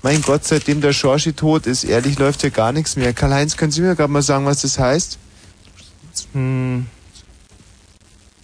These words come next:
Speaker 1: Sie sollen nicht rülpsen, Sie sollen mal, ach so. Der chinesische Staatspräsident hat Sie hierher gesandt, dass das auch ein authentisches Lied wird für den Eurovision, den Grand Prix de la Chanson.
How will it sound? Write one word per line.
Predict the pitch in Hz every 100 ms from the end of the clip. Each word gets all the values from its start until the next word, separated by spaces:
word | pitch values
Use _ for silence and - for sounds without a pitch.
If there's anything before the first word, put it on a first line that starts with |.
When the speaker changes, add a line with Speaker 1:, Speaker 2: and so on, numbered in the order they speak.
| _ _ - - - 175 143 - - - - - _ - _ - 151 - 180 151 -
Speaker 1:
Sie | 113
sollen | 104 110 117
nicht | 120 117
rülpsen, | 107 123 -
Sie | 123
sollen | 117 120
mal, | 120 113 180 147 - - -
ach | 127
so. | - 131 104 - - - - -
Der |
chinesische | 147 160 156 185 190 165 151
Staatspräsident | - 147 180 - 180 170 165 175 175
hat | - 151 151
Sie | - - 175
hierher | 180 160 139 143 160
gesandt, | 165 - 156 160 156 - - - -
dass | 143 147
das | 156 135
auch | 139
ein | 135 131
authentisches | 127 120 135 156 156 160 160 147 131
Lied | 131 117
wird | 120 123 113 110
für | 135
den | 131 123
Eurovision, | 127 131 123 120 117 107 139 156
den | 147
Grand | 120 117 120
Prix | - 147 151
de | 135
la | 131 127
Chanson. | 139 135 - 110